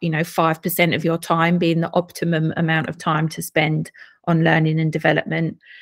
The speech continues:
um, and really making sure that you've got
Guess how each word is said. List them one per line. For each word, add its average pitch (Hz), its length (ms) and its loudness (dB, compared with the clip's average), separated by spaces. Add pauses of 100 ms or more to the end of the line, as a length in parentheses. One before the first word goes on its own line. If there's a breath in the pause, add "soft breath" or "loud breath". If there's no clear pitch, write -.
(260 loud breath)
um, 151 220 -2 (160)
and 156 340 0 (960)
really 170 320 4
making 165 440 0
sure 156 560 0
that - 380 -4
you've 156 260 -4
got 151 300 -2